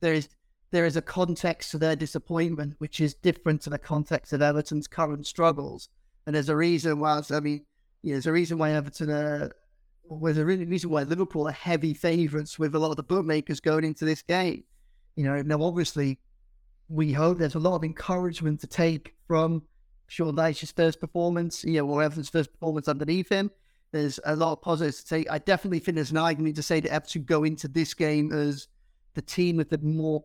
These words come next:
confidence. They're probably psychologically in a better position going into this game. This is obviously still going to Anfield. It's still going to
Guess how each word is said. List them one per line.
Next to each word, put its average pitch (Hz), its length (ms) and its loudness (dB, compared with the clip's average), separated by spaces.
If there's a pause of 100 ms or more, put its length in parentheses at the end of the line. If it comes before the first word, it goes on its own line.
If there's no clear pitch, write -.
confidence. 190 920 -2
They're 160 100 2
probably 165 420 -2 (100)
psychologically 175 920 0
in 160 80 0
a 151 40 0
better 151 220 2
position - 320 -4
going 147 200 0
into 143 200 -8
this - 180 -10
game. 151 300 -2 (500)
This 170 160 -2
is 165 80 2
obviously 175 220 2
still 190 160 0
going 165 140 0
to 147 80 -2
Anfield. 151 640 -2 (240)
It's - 100 -16
still 175 160 2
going 160 280 2
to 151 400 0